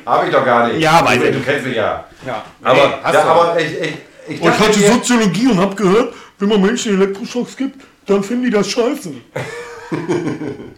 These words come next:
Speaker 1: Oh, da fällt mir jetzt, ich finde, das wird eine bunte Folge. Ich wollte eigentlich, wir wollen eigentlich über Mais reden, aber lass uns über sowas reden. Cringe. Simon, wie findest du Cringe?
Speaker 2: Ja, scheiße.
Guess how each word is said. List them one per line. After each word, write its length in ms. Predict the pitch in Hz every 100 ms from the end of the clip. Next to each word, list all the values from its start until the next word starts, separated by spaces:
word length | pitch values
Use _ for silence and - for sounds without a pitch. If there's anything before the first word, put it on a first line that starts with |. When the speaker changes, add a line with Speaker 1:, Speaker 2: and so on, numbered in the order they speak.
| - - - _ _ 95 92 - _ -
Speaker 1:
Oh, 220 | 117 101
da 80 | 101
fällt 180 | 123 113
mir 160 | 110 107
jetzt, 260 | 104 - - _ _ -
ich 140 | 123
finde, 180 | - 113
das 220 | 110 120
wird 120 | 131 131
eine 80 |
bunte 220 | 123 135 135
Folge. 300 | 139 131 101
Ich 100 | 101
wollte 180 | 120 110
eigentlich, 180 | 117
wir 80 | 117
wollen 140 | 131 131
eigentlich 180 | 120
über 140 | 120 107
Mais 280 | 120 131 139
reden, 140 | 135
aber 160 | 123 131
lass 120 | 139
uns 120 | 117
über 160 | 123 123
sowas 240 | 131 127
reden. 160 | 101 98 - -
Cringe. 320 | - 139 139 - - - _ _ _ _
Simon, 380 | 107 160 135 113
wie 80 | 127
findest 340 | 143 143 127 135
du 60 |
Cringe? 280 | - 113 87 - - _ _ -
Speaker 2:
Ja, 300 | 185 - - -
scheiße. 480 | 196 214 208 -